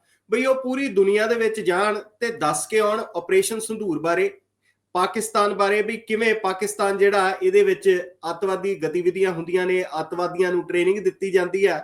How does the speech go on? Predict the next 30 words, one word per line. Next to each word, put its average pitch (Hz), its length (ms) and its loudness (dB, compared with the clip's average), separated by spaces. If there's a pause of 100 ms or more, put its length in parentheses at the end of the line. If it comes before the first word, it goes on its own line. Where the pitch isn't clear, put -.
(480)
ਤੇ 269 80 0
ਦੂਜੇ 240 360 -2
ਪਾਸੇ 247 500 4
ਟਰੰਪ, 247 540 0 (240)
ਡੋਨਲਡ 233 480 2
ਟਰੰਪ 202 300 0
ਜਿਹੜੇ 208 560 2
ਅਮਰੀਕਾ 202 560 0
ਦੇ 247 200 2
ਰਾਸ਼ਟਰਪਤੀ 196 640 -4
ਆ, 180 200 -2 (380)
ਉਹ 233 120 0
ਆਪਣੇ 220 280 0
ਇੱਕ 208 400 -4
ਨਿਊਜ਼ 226 320 -6
ਚੈਨਲ 233 280 -2
ਨੂੰ 233 140 -2
ਇੰਟਰਵਿਊ 208 380 -2
ਦੇ 214 100 4
ਵਿੱਚ 208 200 4
ਇਹ 202 140 6
ਗੱਲ 202 160 0
ਕਹਿੰਦੇ 180 340 0
ਆ 190 240 0
ਵੀ 220 220 -12
ਇਹ 202 240 6
ਜੰਗ 170 240 -2
ਮੈਂ 190 200 -2
ਰੁਕਾ 170 280 -2
ਦਿੱਤੀ, 208 400 -8